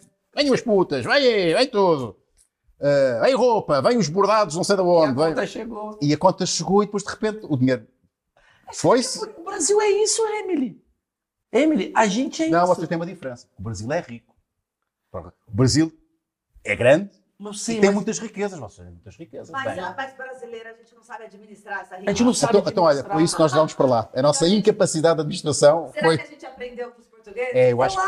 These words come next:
Speaker 2: acho, eu tô aprendendo muito aqui. A gente é aquele cara, o Brasil é isso, o cara nasce, todo brasileiro, tudo bem, vai ter um por cento do Brasil. Mas todo brasileiro, ele nasce meio na merda,
Speaker 1: Uhum.
Speaker 2: com dívidas pra caralho.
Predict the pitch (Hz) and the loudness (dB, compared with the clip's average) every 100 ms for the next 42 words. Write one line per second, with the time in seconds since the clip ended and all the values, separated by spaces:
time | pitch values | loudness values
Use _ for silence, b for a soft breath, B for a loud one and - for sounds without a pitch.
0 | 392 - 311 208 208 294 294 277 294 285 | -2 -4 0 2 2 2 2 2 4 4
1 | 294 233 233 240 220 - _ _ _ - | 2 2 0 -2 -8 -10 _ _ _ 4
2 | 220 185 254 262 240 220 202 160 139 139 | 4 4 0 0 -4 -4 -2 2 2 2
3 | - 147 151 156 135 220 233 147 120 127 | -2 -2 0 0 0 -2 -4 -8 -2 0
4 | 127 123 135 143 - - 220 269 175 175 | 0 0 -2 -2 -4 2 4 4 2 0
5 | 139 131 123 123 139 139 220 180 135 175 | -4 -8 -8 -10 -12 -8 -6 -4 -4 -4
6 | 208 254 220 185 202 208 190 180 175 139 | -4 -6 -10 -12 -12 -12 -14 -10 -10 -12
7 | _ _ - 220 262 196 190 196 196 185 | _ _ -2 2 2 2 0 -2 0 2
8 | 170 - 156 156 175 170 147 131 131 170 | 2 0 -6 -4 -4 -4 -8 -8 -10 -16
9 | - 117 110 110 131 - _ _ 190 170 | -10 -6 -6 -6 -10 -14 _ _ -6 -4
10 | 180 165 143 165 175 - 143 - 151 160 | -4 -8 -8 -8 -8 -2 -2 -2 -2 -2
11 | 131 117 139 | -4 -6 -10